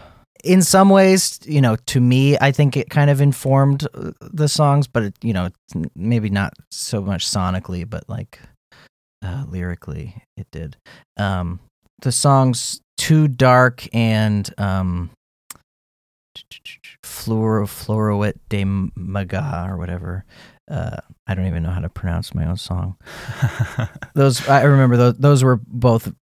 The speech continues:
Speaker 1: really early on songs as well.
Speaker 2: Kinda some of the ones towards the tail end of the record. They're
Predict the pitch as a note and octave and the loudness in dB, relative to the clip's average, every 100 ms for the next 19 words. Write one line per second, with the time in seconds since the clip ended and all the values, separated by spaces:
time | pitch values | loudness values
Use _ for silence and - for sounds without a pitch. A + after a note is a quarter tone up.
0 | - C#3 A#2+ G#2+ G#2 G#2+ G#2 G#2 G#2 G2 | -14 -2 0 0 0 0 0 0 0 0
1 | G2 - G2 F#2 F#2 F2 F#2 F#2 F2 F2+ | -2 -2 -2 -2 -4 -8 -6 -4 -4 -6
2 | - _ _ - A2+ A2 - G#2 F#2+ F#2+ | -12 _ _ -6 -2 -2 0 0 0 0
3 | F2+ - G2 G2 F#2 - F#2+ F#2 F#2 F2+ | -2 -2 0 0 -2 -2 -2 -2 -4 -2
4 | A#2 - - _ - - G#2+ G#2 | -2 -4 -10 _ -20 -4 -2 0